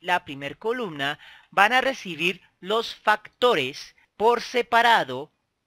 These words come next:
de cada uno de los parentales. Esta separación de factores, por ejemplo, el factor dominante del primer fa-, parental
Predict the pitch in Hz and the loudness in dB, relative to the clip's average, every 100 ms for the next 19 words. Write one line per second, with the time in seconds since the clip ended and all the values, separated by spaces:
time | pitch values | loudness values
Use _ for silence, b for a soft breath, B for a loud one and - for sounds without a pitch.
0 | _ 165 170 - 202 208 208 - 214 233 | _ -4 -4 2 2 4 2 -2 -10 -8
1 | 226 190 160 - 139 117 113 - 131 95 | -6 -4 -6 -4 -6 -6 -10 -6 -6 -6
2 | _ - - _ B B B - 247 - | _ -20 -20 _ B B B -4 -2 -2
3 | 302 330 277 226 - 165 147 147 - _ | -6 -4 0 -2 -2 -8 -6 -8 -8 _
4 | 190 196 - - 220 123 117 - 143 131 | -2 -2 -8 -4 -2 -2 -10 -14 -12 -10
5 | 147 151 - 190 180 165 - 151 135 131 | -10 -12 -8 -10 -6 -8 -8 -12 -12 -12
6 | 117 127 147 175 165 147 170 165 - 127 | -14 -12 -6 -6 -6 -8 -10 -10 -16 -14
7 | 127 - - 165 160 - 165 180 - 165 | -14 -16 -4 -2 0 -4 -8 -10 -4 0
8 | 160 170 | 0 -4